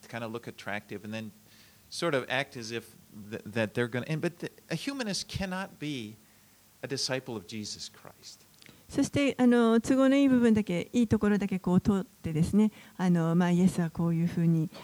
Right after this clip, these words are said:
Speaker 2: されたとか言われたとか言って、その、取り入れるかもしれませんけれども、でも、あくまでも彼らは人道主義者なので、あの、新しく生まれ変わってないので、弟子になることができないわけです。
Speaker 1: You need to be, again, I'm just stressing that <laughs> again and again, but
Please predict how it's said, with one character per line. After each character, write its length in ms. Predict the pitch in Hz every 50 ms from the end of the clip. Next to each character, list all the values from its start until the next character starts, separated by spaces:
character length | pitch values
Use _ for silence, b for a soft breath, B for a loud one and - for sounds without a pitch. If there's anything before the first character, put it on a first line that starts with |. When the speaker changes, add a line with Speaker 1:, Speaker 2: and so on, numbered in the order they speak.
| B B B
Speaker 2:
さ 140 | - 190 165
れ 100 | 170 175
た 140 | - 170 165
と 80 | 165
か 120 | - 165 165
言 120 | 165 170
わ 100 | 170 165
れ 80 | 170 165
た 160 | - 165 160
と 80 | -
か 100 | - -
言 140 | 156 156 156
っ 40 | 151 - _ _ _ _ _
て、 280 | - - 185 196 - -
そ 160 | - - - 170
の、 220 | 165 160 160 170 B B 254 240 233 B
取 200 | - 202 196 202
り 60 | 196 196
入 20 |
れ 80 | 190 196
る 60 | 190 -
か 120 | - 175
も 120 | 175 180
し 100 | - -
れ 100 | 185 196
ま 140 | 196 202 214
せ 140 | - 226 226
ん 80 | 220 -
け 100 | 208 185
れ 80 | 180
ど 160 | 180 180 -
も、 140 | 196 202 208
で 100 | - 294
も、 180 | 302 269 220 - B B B B B B B B B -
あ 80 | 302 311
く 120 | - 339
ま 140 | 320 294 226
で 80 | 185 180
も 140 | 165 160
彼 240 | - 196 180 170 156
ら 80 | 165 160
は 100 | 165 160
人 240 | - 180 180 180 170
道 140 | 170 180
主 140 | 175 - -
義 120 | 180 170 175
者 300 | - - - - - - - - -
な 120 | 175 180
の 140 | 175 160 151
で、 320 | 175 175 170 165 151 - b b b b b b
あ 160 | - 170 160 156
の、 240 | 160 170 - - - - -
新 140 | - 180 202
し 80 | 208 -
く 60 | -
生 60 | 165
ま 120 | 160 160 160
れ 120 | 165 165 -
変 100 | 165 170
わ 80 | 175
っ 20 | 180
て 160 | - - 160
な 140 | 165 170 165
い 60 | 160
の 100 | 175 180
で、 260 | 185 226 220 185 - - -
弟 100 | - 190
子 160 | 185 - - 302
に 100 | 285 208
な 120 | 190 202
る 80 | 190 180
こ 120 | - 170
と 120 | - - -
が 80 | 165
で 120 | 160 - -
き 160 | - - -
な 80 | 80 -
い 20 | -
わ 60 | - - -
け 100 | - -
で 120 | - 170
す。 120 | - - 107
Speaker 1:
You 140 | 104 104 104
need 220 | 104 117 117 -
to 120 | - 104 -
be, 260 | 107 101 95 95 - -
again, 320 | 101 95 98 104 90 87
I'm 120 | - 92 85
just 180 | 87 85 -
stressing 400 | - - 104 104 98 - - 82
that 200 | 82 85 - 123
<laughs> 40 | 110
again 380 | 107 90 - - 101 95 92 90
and 100 | 87 90
again, 240 | 87 98 95 92
but 120 | 90 90